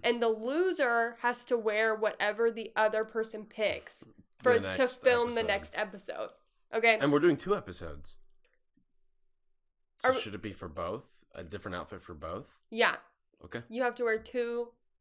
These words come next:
Speaker 1: bad outfits.
Speaker 2: Okay.
Speaker 1: Okay.
Speaker 2: So please interact so I don't have to wear something
Speaker 1: Please pick
Speaker 2: silly.
Speaker 1: me.
Speaker 2: Please, I don't want
Speaker 1: Okay,
Speaker 2: to, no.
Speaker 1: so first matchup, Jerry
Speaker 2: Yes.
Speaker 1: Traynor versus Taft.
Speaker 2: I think Taft has it, in my personal opinion.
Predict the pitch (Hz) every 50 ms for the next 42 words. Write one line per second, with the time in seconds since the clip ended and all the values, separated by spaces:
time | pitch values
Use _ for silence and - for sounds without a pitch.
0 | _ _ 208 196 214 196 202 208 - 180 175 - - - - - - - - -
1 | - - 78 76 - _ _ _ _ - - _ _ - 233 226 226 - - -
2 | - _ _ _ - - 104 90 - 123 120 113 120 110 107 101 95 90 85 82
3 | - - - - - 87 85 87 90 90 90 90 92 90 - - - 87 80 82
4 | 80 80 80 80 78 - - 80 - - 76 76 - 277 302 320 311 - 311 302
5 | - 262 277 254 214 180 175 - - _ - - - 82 80 78 - - - -
6 | 80 78 73 73 - 254 269 277 240 - - - 73 - - - 285 254 247 240
7 | 240 285 311 349 339 330 311 302 302 302 294 233 220 240 240 254 269 269 285 262
8 | 240 240 220 226 240 233 226 - - - - - - 92 196 - - 113 98 -
9 | - 98 87 85 - - 87 85 82 82 - - _ _ - 90 87 85 82 78
10 | - - 78 - 78 76 73 80 78 71 71 67